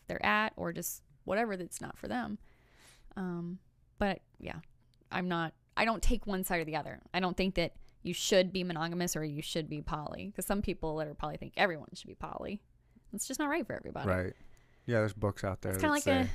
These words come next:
Speaker 1: a
Speaker 2: again, they do a, a lot of the evolutionary science on why everyone should be poly.
Speaker 1: <laughs>
Speaker 2: There's
Speaker 1: Yeah.
Speaker 2: a couple books out there that are,
Speaker 1: Yeah.
Speaker 2: that are like that.
Speaker 1: Well,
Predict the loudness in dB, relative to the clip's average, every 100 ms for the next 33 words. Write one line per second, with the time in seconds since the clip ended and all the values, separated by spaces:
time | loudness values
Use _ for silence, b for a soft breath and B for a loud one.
0 | -4 -2 4 6 4 4 2 4 2 2
1 | 0 2 4 2 0 0 -2 -2 -4 -4
2 | -4 -2 -2 -2 -2 -4 -2 0 0 0
3 | -2 -4 -4 -4 -6 -2 -2 0 -4 -10
4 | -20 0 4 4 4 0 2 2 2 0
5 | 0 0 -4 -4 -4 -2 -4 -6 -12 _
6 | -20 -20 _ -12 -8 -6 -8 -8 -4 -4
7 | -4 -4 -6 -8 -4 0